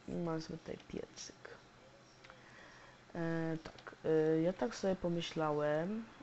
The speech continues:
i, e, czekajcie, zrobię sobie przejście do tej kopalni, mm, w formie platformy.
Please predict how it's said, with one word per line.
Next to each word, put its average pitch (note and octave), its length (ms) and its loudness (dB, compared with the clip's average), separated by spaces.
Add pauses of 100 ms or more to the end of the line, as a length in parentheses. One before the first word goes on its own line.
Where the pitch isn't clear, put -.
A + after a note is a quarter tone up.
(340)
i, D#3+ 460 2 (2250)
e, D#3+ 260 -6 (200)
czekajcie, - 720 -12 (220)
zrobię G3 400 0
sobie F#3+ 600 2 (840)
przejście B3 440 2
do G3+ 100 4
tej F3+ 200 -2
kopalni, G#3 960 0 (100)
mm, E3 720 -2 (260)
w - 40 -16
formie F3+ 360 2
platformy. E3+ 640 2